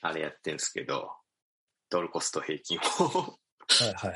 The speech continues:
Speaker 2: はい。買い続けるやつですね。
Speaker 1: はいはい。
Speaker 2: 定期的にもう買い続けると決めて買い続けますと。
Speaker 1: うん。
Speaker 2: はい。
Speaker 1: だいたい、あのー、購入金額の二十パー、常に
Speaker 2: はい。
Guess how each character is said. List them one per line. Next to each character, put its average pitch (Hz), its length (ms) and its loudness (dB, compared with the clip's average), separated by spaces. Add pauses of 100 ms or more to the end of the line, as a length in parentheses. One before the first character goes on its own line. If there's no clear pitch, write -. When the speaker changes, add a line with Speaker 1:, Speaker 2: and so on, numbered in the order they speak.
(160)
Speaker 2:
は 95 80 -8
い。 - 100 -18
買 123 160 4
い - 20 0
続 117 200 0
け 107 80 4
る 101 80 2
や 95 80 2
つ - 40 -12
で - 80 -18
す - 140 -12
ね。 127 160 -4 (240)
Speaker 1:
は - 120 -2
い - 40 2
は 131 60 4
い。 113 40 2
Speaker 2:
定 - 60 -4
期 - 60 -6
的 127 200 4
に 139 240 2 (300)
も - 100 -2
う - 40 -2
買 101 120 4
い 95 40 -4
続 110 240 -6
け 123 80 4
る 120 80 0
と - 60 -12
決 123 140 4
め 92 80 0
て - 120 -4
買 101 160 2
い - 20 -8
続 - 160 -8
け 104 100 -4
ま 87 120 -4
す - 120 -2
と。 - 280 -10
Speaker 1:
う - 20 2
ん。 104 40 2
Speaker 2:
は 117 40 -2
い。 - 60 -14 (520)
Speaker 1:
だ 143 180 2
い 151 120 -6 (140)
た 151 160 4
い、 156 340 2 (180)
あ 90 100 -8
の 85 120 -4
ー、 80 760 -4 (460)
購 131 300 2
入 131 220 0
金 113 300 0
額 78 280 -2
の 80 140 -4
二 90 180 -2
十 131 180 2 (220)
パ - 240 2
ー、 - 40 -8 (200)
常 95 140 -4 (200)
に 67 220 -18 (260)
Speaker 2:
は 110 140 2
い。 - 80 -16